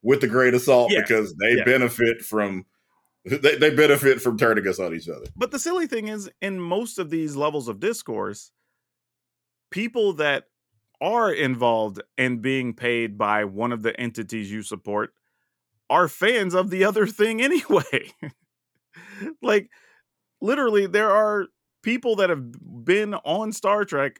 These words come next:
Speaker 2: that are Star Wars fans and vice
Speaker 1: Right.
Speaker 2: versa. There are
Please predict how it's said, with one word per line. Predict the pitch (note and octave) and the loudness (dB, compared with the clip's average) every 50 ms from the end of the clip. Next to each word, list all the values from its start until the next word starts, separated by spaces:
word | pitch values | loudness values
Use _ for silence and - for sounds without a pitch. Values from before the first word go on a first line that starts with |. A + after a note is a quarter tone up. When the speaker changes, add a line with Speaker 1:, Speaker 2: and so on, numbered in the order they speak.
| - - | -14 -4
Speaker 2:
that | A#2 C#3 D3+ D#3+ | 0 0 2 2
are | D#3 D3 | 2 0
Star | - - F3+ G3+ G3+ F3+ | 0 2 4 4 4 4
Wars | C#3+ C3+ B2+ A2+ G#2+ - | 2 0 0 0 -2 -4
fans | - A#2+ A2 G2 F2 D2+ - - - - _ _ - | -4 -2 -2 -2 -4 -6 -12 -18 -20 -20 _ _ -6
and | C#3 C#3+ C#3 | -6 -4 -2
vice | E3 F3+ F3 - | 0 0 0 0
Speaker 1:
Right. | F3+ - | -2 -2
Speaker 2:
versa. | G#3+ G#3 G3 - - - - _ _ _ _ _ _ _ - | -4 -4 -4 -6 -10 -16 -18 _ _ _ _ _ _ _ -4
There | E3+ F3+ F#3+ F#3 | 0 0 2 4
are | - F#3+ F#3+ F#3 F3+ F#3 F3+ | 4 6 6 6 4 2 0